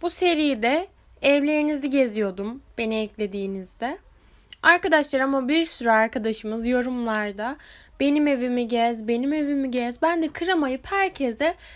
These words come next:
"Evet, gezeceğim." yazmıştım. Ama sonra arkadaşlar ben yoğunluktan ve iki kişi iki kişi çekmekten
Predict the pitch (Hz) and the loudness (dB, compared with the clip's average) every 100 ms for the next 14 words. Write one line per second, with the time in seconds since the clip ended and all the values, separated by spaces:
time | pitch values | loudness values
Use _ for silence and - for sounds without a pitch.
0 | - - 359 285 269 269 285 254 254 311 | -10 -2 2 2 2 0 0 2 4 4
1 | 311 254 196 185 190 - - 320 - - | 4 0 -4 -8 -10 -10 -6 -6 -8 -20
2 | - - 285 339 320 381 - - _ _ | -18 0 2 4 2 -2 -6 -20 _ _
3 | - - - 311 349 359 339 339 349 349 | -20 -12 -2 2 2 2 0 2 0 2
4 | 330 262 294 285 254 262 277 285 294 - | -2 0 0 0 0 0 0 -2 -6 -6
5 | 320 349 494 - - - - _ - 240 | -2 -2 -4 -12 -20 -20 -20 _ -8 2
6 | 311 339 - _ - - - 320 294 277 | 2 2 -2 _ -8 -8 -4 -2 -2 -2
7 | 269 - 262 269 240 269 269 262 226 - | -4 -6 -6 -4 0 0 0 -4 -4 0
8 | 330 | 0